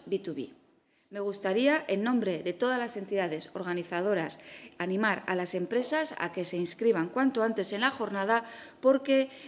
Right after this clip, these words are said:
especialmente para los, eh, encuentros B two B, se seguirá en la asignación de las citas y reuniones el orden de inscripción.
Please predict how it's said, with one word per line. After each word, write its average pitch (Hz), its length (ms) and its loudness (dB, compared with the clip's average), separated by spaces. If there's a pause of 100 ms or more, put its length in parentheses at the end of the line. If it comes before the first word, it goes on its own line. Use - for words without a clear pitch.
especialmente 233 800 0
para 226 260 0
los, 185 340 -2
eh, 175 480 -2
encuentros 214 480 0
B 240 120 -2
two 202 140 -4
B, 202 220 0 (240)
se 233 240 4
seguirá 208 560 2
en 190 120 -2
la 180 60 0
asignación 202 580 -2
de 208 80 -2
las 185 180 -2
citas 220 340 0
y 190 60 -4
reuniones 220 580 4 (300)
el 175 120 0
orden 262 520 2
de 196 180 2
inscripción. 160 580 -4